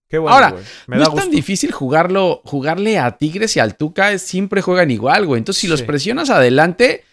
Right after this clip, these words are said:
Speaker 1: Ajá.
Speaker 2: los vuelves loco. Lo que pasa es que la presión adelante te acaba cansando.
Speaker 1: Sí.
Speaker 2: Y eso fue lo que le pasó al San Luis, güey. Pero le hizo buen partido, ¿eh? Tiene buenas cosas el San Luis. Puede hacer cosas buenas este, esta temporada, ¿eh?
Speaker 1: Ojalá. Pues, o-, eso decías la pasada, brother,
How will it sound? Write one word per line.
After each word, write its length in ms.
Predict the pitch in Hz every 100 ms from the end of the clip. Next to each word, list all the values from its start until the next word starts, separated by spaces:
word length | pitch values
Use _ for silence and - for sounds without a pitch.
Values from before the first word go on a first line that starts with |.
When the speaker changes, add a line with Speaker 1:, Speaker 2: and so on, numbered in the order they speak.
| -
Speaker 1:
Ajá. 240 | 92 113
Speaker 2:
los 200 | 135 135
vuelves 380 | 156 202 214 180
loco. 500 | 196 226 170 113 -
Lo 120 | 123 123
que 100 | 123
pasa 220 | 151 156
es 40 |
que 100 | -
la 140 | 143 -
presión 240 | 113 156
adelante 680 | 151 117 123 127 175 143 _ _ -
te 380 | 92 90 85 85
acaba 360 | - 131 127
cansando. 840 | - 90 87 135 135 104 87 101 _
Speaker 1:
Sí. 160 | - 117
Speaker 2:
Y 120 | 120
eso 180 | 120 135
fue 120 | 123
lo 140 | 117 110
que 80 |
le 100 | 101
pasó 280 | - 95 123
al 100 | 117
San 180 | 107 98
Luis, 260 | 120 135 -
güey. 180 | 98 -
Pero 260 | 131 131 127
le 100 | 156
hizo 220 | 214 185
buen 200 | 170 175
partido, 540 | 139 - 156 175 107
¿eh? 320 | 104 143 - _ _ _ _
Tiene 180 | 180 214
buenas 300 | 196 202 190
cosas 260 | - 180 180
el 80 | 135
San 180 | 107
Luis. 200 | 110 135
Puede 240 | - 170 190
hacer 240 | 175 175
cosas 260 | 180 160 135
buenas 360 | 123 143 131
este, 420 | 127 143 123 - _
esta 300 | 120 - 147
temporada, 560 | 98 90 95 110 95 87
¿eh? 140 | 143
Speaker 1:
Ojalá. 720 | 131 - 120 123 131 131 135 _
Pues, 160 | 127 131
o-, 120 | 127
eso 220 | 160 202
decías 360 | 139 156 170 160
la 120 | 147
pasada, 400 | 123 147 147 147
brother, 500 | 143 147 170 247